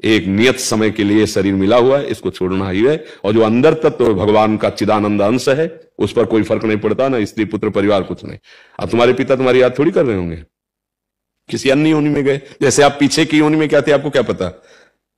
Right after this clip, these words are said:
हाँ जी, मान लो चालीस वर्ष की अवस्था है, तीस वर्ष, तीस वर्ष पहले क्या थे, आपको कोई पता नहीं, कोई मतलब नहीं। अब जो नई सृष्टि है,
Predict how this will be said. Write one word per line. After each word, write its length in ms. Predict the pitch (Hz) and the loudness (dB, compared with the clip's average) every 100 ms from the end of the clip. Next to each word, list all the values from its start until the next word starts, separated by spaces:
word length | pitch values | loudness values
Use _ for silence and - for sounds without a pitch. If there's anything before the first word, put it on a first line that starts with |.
| _ - | _ -4
हाँ 80 | |
जी, 100 | 101 | -2
मान 140 | 98 101 | 0 0
लो 80 | 98 - - | -2 -6 -6
चालीस 300 | - 151 160 | 0 2 4
वर्ष 220 | 156 131 - | 2 0 0
की 80 | |
अवस्था 260 | 120 98 113 | 0 0 0
है, 60 | 117 | 0
तीस 280 | 165 170 | 0 0
वर्ष, 220 | 165 120 113 | 2 0 -2
तीस 300 | - 170 180 | -4 0 0
वर्ष 180 | 165 | 0
पहले 240 | - 151 156 | 0 0 0
क्या 160 | 143 | -2
थे, 160 | 113 95 - _ - | -4 -6 -10 _ -8
आपको 180 | 117 151 | -6 -2
कोई 120 | 190 | -2
पता 240 | 185 117 98 | -2 -4 -4
नहीं, 220 | 85 78 _ _ - | -6 -10 _ _ -4
कोई 120 | 160 | 0
मतलब 400 | 127 123 165 180 | 2 2 4 4
नहीं। 220 | 139 98 82 | 2 -2 -2
अब 80 | 135 | -2
जो 80 | 143 | 2
नई 220 | 131 143 | 4 4
सृष्टि 460 | 160 147 - 160 123 | 2 -2 -2 2 4
है, 380 | 170 127 - | 4 2 -4